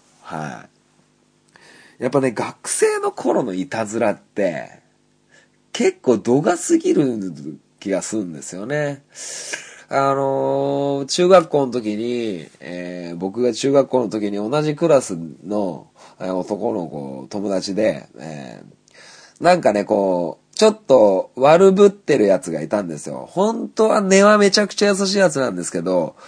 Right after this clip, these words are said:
こうちょっとツンツンして、先生とかにも、「あー」っつって言って、何かと、「んだクソ、んだクソ」っていうようなやつがいたんですけど、もうなんか、あの、ヤクザみたいな、ヤクザじゃないんですよ。ただの不良なんですけど、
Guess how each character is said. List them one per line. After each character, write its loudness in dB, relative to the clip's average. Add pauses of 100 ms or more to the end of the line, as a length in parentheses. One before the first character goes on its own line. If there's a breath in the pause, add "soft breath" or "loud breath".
(240 loud breath)
こ 6
う 4
ち 0
ょ 4
っ -10
と 0
ツ 0
ン -4
ツ -8
ン -6
し -6
て、 -6
先 -2
生 0
と -6
か -8
に -8
も、 -6
「あ -8
ー」 0
っ -16
つ -20
っ -20
て -8 (340 soft breath)
言 -12
っ -20
て、 -10
何 -2
か 2
と、 0
「ん -8
だ -4
ク -10
ソ、 -10
ん -10
だ -8
ク -16
ソ」 -6 (160)
っ -20
て -4
い 2
う 4
よ 4
う 0
な 2
や 0
つ -6
が 0
い -2
た -4
ん -8
で -10
す -14
け -8
ど、 -6 (240 loud breath)
も 2
う 0
な 4
ん -4
か、 -4 (380 soft breath)
あ -16 (200)
の、 -12 (400 loud breath)
ヤ 4
ク 2
ザ 2
み -6
た -8
い -12
な、 -16 (380)
ヤ 2
ク -2
ザ 4
じ 0
ゃ -2
な 0
い 0
ん -6
で -12
す -12
よ。 -12
た 2
だ 4
の -2
不 2
良 6
な 0
ん -6
で -10
す -16
け -14
ど、 -12